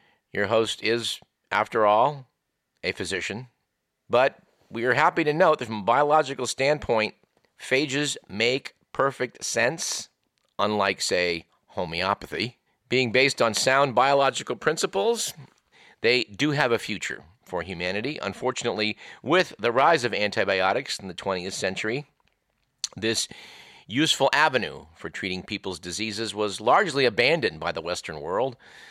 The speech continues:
The only places it hung on were in Georgia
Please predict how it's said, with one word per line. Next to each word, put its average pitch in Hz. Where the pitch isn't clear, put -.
The 104
only 123
places 113
it 92
hung 131
on 131
were 104
in 98
Georgia 156